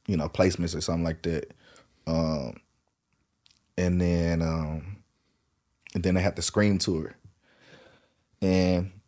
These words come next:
me being, you know, the workaholic and wanting to do all the shit,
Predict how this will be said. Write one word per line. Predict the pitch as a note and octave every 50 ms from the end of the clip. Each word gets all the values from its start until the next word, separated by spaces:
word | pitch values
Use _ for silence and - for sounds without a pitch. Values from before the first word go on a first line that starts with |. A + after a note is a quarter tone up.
| _ _ _ -
me | F2 F#2+ A2+ C3
being, | C3+ B2+ B2+ B2+ B2+ B2 A#2+ A#2+ A#2+ A2 G#2+ G#2+ G2 F2+ - -
you | A#2 B2
know, | A#2 G#2+ G2+ G#2 A#2+ F#2+ F#2 - - - - - - - - - - _ -
the | - G2
workaholic | F#2+ F#2 G#2 A#2 A#2+ - A2+ G#2+ A#2+ B2+ B2+ A#2+ B2 A#2+ A2+ G#2+ -
and | F#2+ F#2+ G2 G2 F#2 F2+ G2+
wanting | A2 A#2 A2+ A2
to | A2 G#2 G2+ G#2 - - G2
do | G2+ A2+ A#2
all | A#2 A#2 A2+
the | G#2+
shit, | - - D3+ C#3+ A2 - -